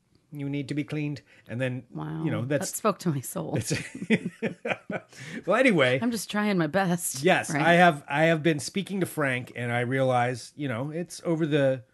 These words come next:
Speaker 1: months. It's just something that's kind of happened, and, uh, and I'm okay with it. I mean, I have always talked to things before, and we've, again, this is something that's not new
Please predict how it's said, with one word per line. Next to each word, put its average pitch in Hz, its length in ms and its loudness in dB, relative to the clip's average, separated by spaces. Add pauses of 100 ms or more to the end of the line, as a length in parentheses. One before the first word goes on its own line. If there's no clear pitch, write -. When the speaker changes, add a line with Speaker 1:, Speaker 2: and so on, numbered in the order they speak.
(360)
Speaker 1:
months. 131 420 -2
It's 151 100 -12
just 135 200 -8
something 123 280 -8
that's 113 120 -10
kind 117 160 -10
of 110 120 -10 (220)
happened, 117 560 -12
and, 110 380 -8
uh, 123 320 -4
and 123 120 -6
I'm 131 120 -4
okay 147 220 -2
with 220 140 0
it. - 100 -10 (1900)
I 127 100 0
mean, 156 160 0
I 160 120 4
have 190 180 2
always 135 380 0 (140)
talked - 500 -8
to 98 220 -10
things 87 300 -14
before, 78 400 -14
and 85 100 -16
we've, 90 720 -20
again, 127 240 -10
this 107 160 -14
is 120 120 -14
something 107 380 -12
that's 92 200 -16
not 95 200 -12
new 117 320 -6